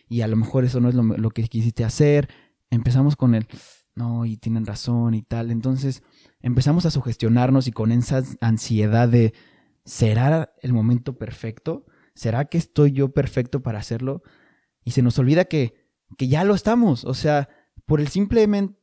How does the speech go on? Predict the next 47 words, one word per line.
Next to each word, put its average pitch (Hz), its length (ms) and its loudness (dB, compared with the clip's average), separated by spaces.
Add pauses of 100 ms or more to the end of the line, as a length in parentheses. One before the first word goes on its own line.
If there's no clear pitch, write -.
(100)
por 151 140 0
el 135 60 -4
simple 214 300 0
hecho 208 200 0
de 160 100 4
pensar 131 680 4 (260)
en 123 160 2
querer 131 460 0 (400)
crear 123 320 0
nuestras 139 380 0
pasiones, 113 680 0 (240)
en 120 140 -4
querer 127 180 -4
trabajar 135 500 0
en 139 80 4
lo 120 60 6
nuestro, 123 460 2 (240)
ya 135 280 2
estamos 160 400 4
perfectos. - 640 -2 (640)
Ya 139 300 4
somos, 170 500 2 (100)
ahora 131 240 -2
sí 139 180 -2
que 143 140 4
humanos, 135 540 6 (500)
y 143 160 0
al 131 120 2
final 147 220 2
de 170 80 -2
cuentas 175 240 2
los 156 140 4
erro-, 143 180 0
de 139 100 2
los 135 220 2
errores 160 240 4
se 165 60 4
aprende. 160 280 4
Si 143 140 4
fueran 190 260 4
a, 185 120 2
y - 60 0
si 127 160 4
te 131 140 2
fueras 165 320 2
a 156 60 -4
caer, 120 400 -2